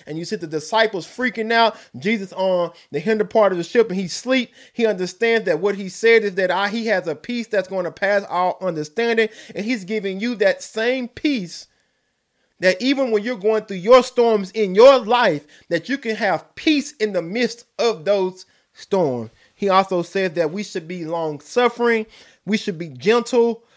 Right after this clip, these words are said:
uh, we should show forth gentleness. In other words, we should be kind. You can't be an angry or rude or mean person and say that you have, you are a Christian. He says that you should show forth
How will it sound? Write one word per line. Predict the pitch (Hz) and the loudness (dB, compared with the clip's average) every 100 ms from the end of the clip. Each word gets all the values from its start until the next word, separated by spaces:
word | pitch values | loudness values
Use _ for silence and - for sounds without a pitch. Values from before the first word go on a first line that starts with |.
| - | -10
uh, | 139 | -4
we | 165 | -2
should | 185 170 | 0 -2
show | 151 196 185 | 2 2 2
forth | 196 185 - | -2 -4 -4
gentleness. | 131 226 247 175 147 131 147 | 2 4 4 2 -4 -4 -6
In | 156 196 | -6 -2
other | 202 185 | -2 0
words, | 175 185 | -2 -2
we | 220 | -6
should | - 165 | -6 -6
be | 165 | -8
kind. | - - 208 170 156 | -10 -4 -2 -4 -6
You | |
can't | 156 208 196 156 | -10 -10 -8 -10
be | 180 180 170 _ _ _ | -12 -12 -14 _ _ _
an | 139 123 - | -18 -18 -8
angry | 180 190 180 180 | -4 -2 -2 0
or | 151 123 | 0 0
rude | 135 185 180 175 | -2 -2 -2 -4
or | 147 | -6
mean | 135 185 185 170 160 156 _ _ - | -6 -6 -6 -8 -12 -16 _ _ -6
person | 175 160 165 147 | -4 -4 -6 -6
and | 139 | -6
say | - 165 151 | -2 0 2
that | 143 131 156 | 0 -2 -6
you | 151 | -4
have, | 151 139 135 131 _ _ _ _ | 0 0 0 -4 _ _ _ _
you | 147 143 | -4 0
are | 131 | 0
a | 113 | 0
Christian. | - 151 123 - 107 113 _ _ _ | -2 0 0 -4 -10 -10 _ _ _
He | - 202 | -8 -6
says | 185 208 180 | -2 -2 -2
that | 165 | -4
you | 214 | -6
should | 202 175 - | -6 -6 -2
show | 196 180 | -2 -2
forth | - 208 175 | -2 -2 -4